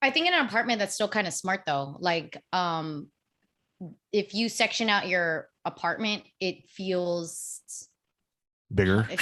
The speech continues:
Speaker 1: it feels bigger.
Speaker 2: <laughs> Uh-huh.
Speaker 1: Right?
Speaker 2: Yeah.
Speaker 1: But also you're crowding
Speaker 2: Mm-hmm.
Speaker 1: yourself, you know?
Speaker 2: And, like, I can't work in the same room as my bed
Speaker 1: Mm,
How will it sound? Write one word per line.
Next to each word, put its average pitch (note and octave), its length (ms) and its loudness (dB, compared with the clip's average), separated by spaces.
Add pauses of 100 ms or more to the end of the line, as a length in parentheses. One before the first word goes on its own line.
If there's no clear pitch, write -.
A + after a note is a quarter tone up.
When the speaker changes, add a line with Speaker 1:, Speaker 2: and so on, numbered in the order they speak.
(120)
Speaker 1:
it G#3 380 6
feels A3+ 200 4
bigger. F#3+ 400 4 (340)
Speaker 2:
<laughs> A2+ 320 -12
Uh-huh. A2+ 420 6 (500)
Speaker 1:
Right? F3 260 4
Speaker 2:
Yeah. G3 300 6
Speaker 1:
But F#3 120 2
also F#3+ 300 2
you're F#3 200 2
crowding F3 680 0 (580)
Speaker 2:
Mm-hmm. - 60 2
Speaker 1:
yourself, A#2 480 6 (580)
you E3+ 100 -6
know? C#3+ 140 -2
Speaker 2:
And, C3+ 200 6
like, C3 340 2 (600)
I B2+ 100 4
can't F3 340 2
work G#2+ 420 4 (480)
in A#2+ 160 6
the G#2+ 100 4
same A2+ 500 2
room A2+ 420 0 (260)
as G#2 160 -2
my F#2+ 120 2
bed E2+ 400 0 (920)
Speaker 1:
Mm, A#3+ 280 4